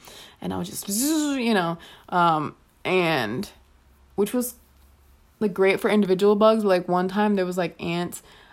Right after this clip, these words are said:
um, at my friend's house, and, like, I used her little handheld Dyson because I'm an <laughs> idiot, and they just, like, lived in there. <laughs> Um, so that was really terrifying. Um, where were we?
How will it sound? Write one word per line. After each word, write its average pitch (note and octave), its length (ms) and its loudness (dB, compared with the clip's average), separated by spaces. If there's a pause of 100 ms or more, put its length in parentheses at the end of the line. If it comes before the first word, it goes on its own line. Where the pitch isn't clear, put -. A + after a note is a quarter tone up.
(120)
um, F3+ 340 0
at F#3+ 80 -6
my F3+ 120 -2
friend's F#3 280 -2
house, F3+ 220 -2
and, F3 140 -6
like, E3+ 200 -4
I - 40 -2
used F#3 300 -6
her F#3 400 0
little G#3 180 -2
handheld G#3 360 -2
Dyson G#3+ 540 -4 (580)
because F#3 200 -8
I'm F#3 120 -2
an G3+ 40 4
<laughs> - 20 6
idiot, G#3+ 400 2 (240)
and A3 120 6
they G#3+ 60 8
just, A#3+ 160 4
like, C4 180 2
lived F#3+ 280 2
in F3 140 0
there. B3 560 8
<laughs> - 40 -12 (380)
Um, E3+ 220 4
so F#3 120 0
that F3+ 80 4
was G3+ 100 -2
really B3 160 0
terrifying. E3+ 520 -4 (320)
Um, E3+ 520 -6 (1800)
where E3+ 360 -6
were D#3+ 260 -6
we? G#3 360 2